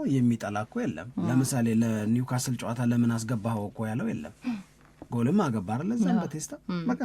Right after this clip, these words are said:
Speaker 1: እንደ ሜሪኖን አይደለም የሚጠላው፣ ሜሪኖን በምን ሀሳብ ውስጥ ነው ሊጠቀምበት አርቴታ የሚወስነው የሚለው ነው። የብሔራዊ ቡድንን ጉዳይ ካነሳሽ ሁለቱ የፕሪሚየር ሊጉ ውድ ተጫዋቾች አሌክሳንድር አይዛክ እና ፍሎሪያን ቪርትስ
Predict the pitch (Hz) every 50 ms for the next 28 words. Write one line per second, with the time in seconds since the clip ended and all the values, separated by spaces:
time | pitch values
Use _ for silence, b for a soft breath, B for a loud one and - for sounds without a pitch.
0 | 208 202 202 185 160 170 160 - 151 - 180 180 180 202 208 220 214 208 202 180
1 | 170 160 160 151 147 143 131 123 113 - 80 73 78 76 95 127 143 160 165 165
2 | 165 160 165 165 165 165 175 180 208 240 254 202 135 156 156 160 165 165 160 151
3 | 147 147 135 - - - 165 135 131 127 143 131 - - - - 127 117 104 101
4 | 95 - B B B B B B 123 135 131 143 135 131 - 127 127 117 110 127
5 | 120 123 117 113 - 123 113 - 127 113 110 110 117 113 117 117 107 110 117 -
6 | - 98 90 95 90 - - - 110 110 98 95 101 104 120 117 95 85 65 -
7 | - B B B B B B B B 156 165 185 208 208 196 196 190 190 180 185
8 | 190 180 180 190 190 185 170 165 160 156 156 147 127 135 156 147 147 160 170 160
9 | 160 170 185 185 - 247 247 214 - 175 180 190 190 - - 220 214 202 180 156
10 | 151 147 135 - 196 180 175 170 170 170 170 175 185 180 156 147 160 151 143 165
11 | 165 - 147 156 - 139 139 147 135 - - - - - - B B B B B
12 | B B - 135 147 156 139 - 151 151 151 151 143 139 131 135 135 139 139 -
13 | 156 147 147 147 143 143 135 123 113 98 - - - 139 139 139 143 147 147 143
14 | 139 131 117 113 139 160 180 180 - -